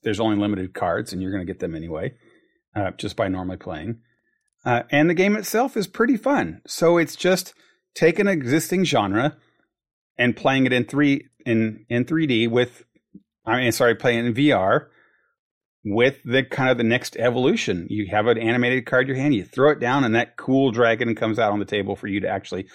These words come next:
move around and play with. Uh, and if you get, like, some decks, you'll have a rare card. Like,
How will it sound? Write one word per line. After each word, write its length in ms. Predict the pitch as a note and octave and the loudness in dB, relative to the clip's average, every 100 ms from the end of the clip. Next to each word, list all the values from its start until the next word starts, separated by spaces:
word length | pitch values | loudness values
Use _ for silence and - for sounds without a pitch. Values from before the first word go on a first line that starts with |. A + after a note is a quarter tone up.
| - _ | -20 _
move 240 | A2 A2 G2+ | -2 0 0
around 240 | F#2 F2+ | -2 -4
and 100 | E2+ | -10
play 200 | - D#2 | -8 -10
with. 280 | G#1+ - _ _ _ _ _ _ _ - | -10 -14 _ _ _ _ _ _ _ -10
Uh, 160 | F#2 - - _ _ - | -8 -8 -16 _ _ -6
and 320 | A#2 A2 G2+ - - - | 0 0 0 -6 -14 -2
if 180 | D3 A#2+ | -2 0
you 120 | B2 | 0
get, 260 | C3+ C3 | 4 2
like, 320 | C3+ A2+ - - _ _ _ | 4 0 -2 -20 _ _ _
some 320 | - - D3 C3 | -8 2 4 6
decks, 380 | B2+ B2 - - | 4 2 -8 -8
you'll 140 | A#2+ | -4
have 160 | A#2 A#2+ | 0 2
a 80 | G#2 | 2
rare 380 | G2+ B2 A#2+ C3 | 2 4 4 2
card. 300 | C3 B2 A#2+ | 2 4 4
Like, 260 | A2 - | 0 -4